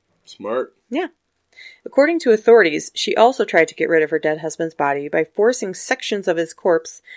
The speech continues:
Speaker 2: down the garbage disposal.
Speaker 1: Ah. <laughs>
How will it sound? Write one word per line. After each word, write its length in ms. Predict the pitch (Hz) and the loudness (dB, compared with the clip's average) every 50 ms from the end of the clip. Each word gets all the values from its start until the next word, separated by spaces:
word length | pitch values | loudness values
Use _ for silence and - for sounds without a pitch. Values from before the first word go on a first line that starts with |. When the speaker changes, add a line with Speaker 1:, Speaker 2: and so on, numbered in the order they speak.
| - _ _ _ _ - | -20 _ _ _ _ 0
Speaker 2:
down 240 | - 233 254 285 285 | 2 2 2 2 0
the 80 | 285 247 | -4 -2
garbage 380 | - 247 277 311 302 269 - | -2 0 0 0 -2 -4 -8
disposal. 600 | - - 151 - - - 143 135 - - - - _ _ _ _ _ _ _ _ _ _ _ _ _ _ - | -8 -10 -10 -8 -6 -8 -8 -8 -10 -14 -16 -16 _ _ _ _ _ _ _ _ _ _ _ _ _ _ -14
Speaker 1:
Ah. 600 | - 180 151 143 131 320 - - - 101 - - _ | -12 -10 -4 2 4 4 4 4 0 -14 -18 -20 _
<laughs> 40 | _ | _